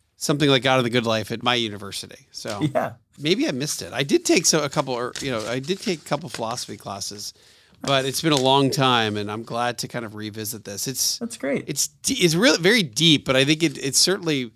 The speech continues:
Speaker 1: something that it, as we are on this journey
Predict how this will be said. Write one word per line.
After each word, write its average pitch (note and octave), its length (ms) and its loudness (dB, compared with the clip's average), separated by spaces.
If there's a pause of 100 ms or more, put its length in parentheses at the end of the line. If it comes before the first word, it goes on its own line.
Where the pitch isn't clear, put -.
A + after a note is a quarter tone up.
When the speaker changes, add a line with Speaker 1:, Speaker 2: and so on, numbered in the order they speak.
(480)
Speaker 1:
something B2 800 -2 (420)
that D3 160 2
it, C#3+ 120 0
as C#3 240 0
we D3 180 2
are B2+ 220 0
on C#3 180 2
this C3+ 180 2
journey B2 540 -2